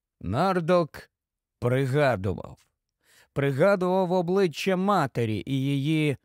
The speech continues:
безмовне благання про вдалий політ, про те, як вона припала до нього на одну довгу-довгу мить двадцять років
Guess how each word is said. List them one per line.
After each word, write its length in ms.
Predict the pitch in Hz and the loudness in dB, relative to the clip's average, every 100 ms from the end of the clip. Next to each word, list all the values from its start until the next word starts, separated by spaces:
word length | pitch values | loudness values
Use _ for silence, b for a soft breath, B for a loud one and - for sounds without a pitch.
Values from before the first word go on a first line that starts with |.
| _ _ _ _ | _ _ _ _
безмовне 1000 | - 78 104 98 110 170 190 165 175 180 | -8 -6 -4 -4 -2 0 0 0 0 0
благання 920 | 151 131 147 156 123 160 165 135 117 101 | 0 0 0 0 0 0 2 0 -2 -4
про 400 | - 131 131 117 | -2 0 0 0
вдалий 680 | 104 110 139 147 139 127 | -4 -4 0 2 0 -2
політ, 600 | 101 127 120 156 135 - _ _ _ _ _ _ | -2 -2 0 0 -2 -8 _ _ _ _ _ _
про 180 | 131 143 | -2 -2
те, 380 | - 185 165 | 0 2 2
як 360 | 143 143 147 - | 2 0 -2 -4
вона 380 | 123 151 165 170 | -4 0 0 0
припала 720 | - 170 175 - 190 160 131 | -2 -2 -2 2 4 4 2
до 140 | 127 151 | 0 0
нього 360 | 170 160 139 | 2 0 0
на 160 | 139 147 | 0 2
одну 320 | 160 147 170 | 2 0 -2
довгу-довгу 1080 | 135 123 180 185 147 170 143 180 175 127 151 | -2 2 2 2 0 -2 2 0 0 -2 -2
мить 440 | 151 190 170 - _ _ _ _ _ | 0 0 -2 -8 _ _ _ _ _
двадцять 920 | 82 101 151 190 147 - 175 170 - | -10 -2 0 0 -2 -4 0 0 0
років 580 | 139 143 175 - 170 139 | -2 0 0 0 -2 -2